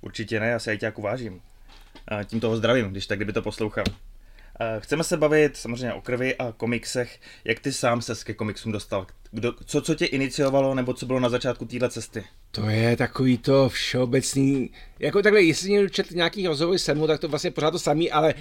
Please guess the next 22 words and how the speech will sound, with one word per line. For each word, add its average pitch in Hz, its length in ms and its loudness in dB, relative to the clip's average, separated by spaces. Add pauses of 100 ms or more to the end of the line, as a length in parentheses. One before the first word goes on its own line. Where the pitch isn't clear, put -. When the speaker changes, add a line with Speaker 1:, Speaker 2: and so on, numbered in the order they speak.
Speaker 2:
vzhledem 143 200 2
tomu, 160 140 2
že 156 120 2 (240)
už 135 60 -6
nečetli, 143 520 0
že 127 100 -8
se... 131 140 -12 (640)
Tak, - 280 -4
eh, 135 380 2 (320)
klasický 160 680 -2
se, 147 220 2
eh, 139 260 0
s-, - 120 -6
eh, 127 340 -2
čtyři-, 143 480 -2
čtyřístek 127 560 -2
samozřejmě, 135 500 2
jako, 143 380 -2
to 139 60 -6
je 135 40 -4
taková 127 300 -4
ta... 135 220 -2